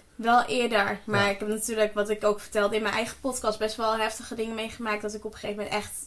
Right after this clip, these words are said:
Speaker 1: eh,
Speaker 2: Moest.
Speaker 1: intensieve, ja, therapie, maar ook
Speaker 2: Ja.
Speaker 1: met mijn emoties struggelde.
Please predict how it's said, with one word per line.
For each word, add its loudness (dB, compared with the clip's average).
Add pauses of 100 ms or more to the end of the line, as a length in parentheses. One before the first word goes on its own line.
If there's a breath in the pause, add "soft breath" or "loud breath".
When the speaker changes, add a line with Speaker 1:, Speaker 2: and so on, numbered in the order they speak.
(160)
Speaker 1:
eh, 4
Speaker 2:
Moest. 2
Speaker 1:
intensieve, 4 (160)
ja, 6
therapie, 4
maar 4
ook 2
Speaker 2:
Ja. -2
Speaker 1:
met 2
mijn 2
emoties 2
struggelde. 2